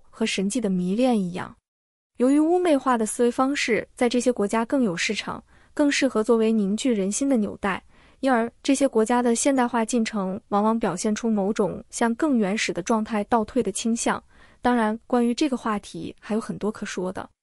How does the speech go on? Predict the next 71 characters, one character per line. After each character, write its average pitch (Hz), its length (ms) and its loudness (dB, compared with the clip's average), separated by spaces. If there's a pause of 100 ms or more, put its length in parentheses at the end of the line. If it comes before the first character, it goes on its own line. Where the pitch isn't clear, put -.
(500)
今 294 200 2
天 311 120 2
的 285 100 4
视 277 160 0
频 202 400 -2
就 240 180 2
先 254 200 2
到 254 120 4
这 240 160 2
里， 190 240 -2 (340)
下 262 220 2
期 262 220 0
视 254 160 0
频 185 400 -4 (160)
我 208 100 -2
们 208 100 -2
还 208 140 -2
是 220 180 -2
继 - 160 0
续 247 140 -2
探 220 240 -2
讨 196 320 -2 (140)
苦 - 180 -4
难 220 240 2
崇 190 240 -6
拜 254 180 4
的 190 120 -4
思 - 200 -6
维 202 140 0
方 220 240 -2
式。 - 260 -4 (640)
如 285 120 2
果 320 100 4
你 320 120 2
有 285 120 4
任 311 220 2
何 226 140 0
问 240 180 2
题 202 240 -2
或 233 240 2
个 311 180 2
人 220 140 2
的 226 80 0
困 254 180 -2
惑 247 140 0
想 185 280 -4 (120)
找 214 160 2
我 226 120 4
咨 262 200 -4
询， 170 320 -4 (260)
请 214 160 -2
联 196 140 0
系 247 100 -2
我 226 140 4
的 180 80 -4
邮 175 160 -2
箱。 240 340 0 (320)
如 262 140 -2
果 311 100 2
你 294 140 2
无 214 160 0
法 240 180 0
付 247 200 -6
费 233 400 0
或 - 220 4
无 214 140 2
法 262 220 0
加 233 220 0
入 233 100 2
会 226 180 2
员， 180 300 -2